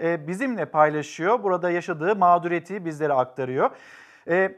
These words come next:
"Hata istemeyerek yapılır ama yanlış bilerek yapılır. Yapılan yanlışlar cezasız kalmamalı, olması gereken bu." diyor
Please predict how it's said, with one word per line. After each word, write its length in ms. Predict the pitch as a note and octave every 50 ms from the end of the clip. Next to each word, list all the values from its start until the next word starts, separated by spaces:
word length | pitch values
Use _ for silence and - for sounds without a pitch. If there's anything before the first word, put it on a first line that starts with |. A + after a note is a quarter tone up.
| -
"Hata 540 | _ - F#3+ G#3 G#3 - A3 G#3+ G#3+ G#3+ G#3+
istemeyerek 680 | G3+ G3 F3+ - - G#3 G#3 G3+ G3+ G3 G3 F#3+ F#3 F#3+
yapılır 280 | F3+ - - G3 G#3
ama 340 | G3+ F#3+ F#3 F#3+ F#3+ G3 - D3
yanlış 460 | B2+ C3 D3 E3 F3+ G3 G#3 G3+ - -
bilerek 380 | D#3 F3+ G#3 G#3+ G#3+ G#3+ G#3
yapılır. 460 | F#3 F3 F3 - D3+ D#3 F#3 A#3 - - - - - - _ _ _ _ _ _ _ _ _ _ _ _ -
Yapılan 360 | B2 D#3 - F#3+ A3 B3+ C#4
yanlışlar 640 | C#4 B3+ A#3 G#3+ G#3 - - - G#3 G#3 G#3 F3+ D3
cezasız 680 | F3 F3+ F3+ F#3 G3 G3 G3 G3 - C#4+ D4 - -
kalmamalı, 760 | - - F#3 A3 B3+ B3+ A3+ G3 F3+ D#3 C#3+ C3 C#3+ G#3 D4
olması 440 | C#4+ A#3 G3+ F#3+ F#3+ F#3+ F#3+ F#3+ G#3
gereken 680 | F#3 F3+ F#3 F#3 F3+ F#3 - G3 G3 G3+ F#3+ D#3+ C#3+ D3
bu." 140 | F3+ G#3+ F3+
diyor 280 | D3+ C#3 C#3+ E3+ G#3+